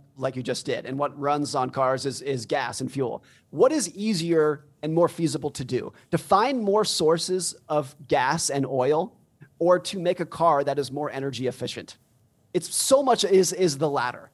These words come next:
It is so much easier to do 'cause it's in our control. Rather than assuming we can go find a new oil field, just make a car that gets better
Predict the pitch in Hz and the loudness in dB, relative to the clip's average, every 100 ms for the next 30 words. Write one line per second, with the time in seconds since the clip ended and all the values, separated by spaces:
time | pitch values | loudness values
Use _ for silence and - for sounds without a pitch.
0 | - 180 170 220 - 185 190 175 156 185 | -6 -4 0 0 -2 -4 -2 -2 -2 -4
1 | 160 147 151 - 185 156 165 156 147 151 | -4 -6 -6 -2 0 2 0 -2 -4 -4
2 | 104 - 143 151 165 156 135 175 151 160 | -4 -8 -2 2 2 0 -4 -2 -2 -2
3 | 147 139 147 143 143 127 131 151 170 165 | -2 -2 -4 -4 -4 -2 -4 -4 -6 -6
4 | 156 143 165 165 - 175 143 147 147 - | -6 -6 -6 -6 0 2 2 0 -4 -4
5 | 143 143 | -2 -4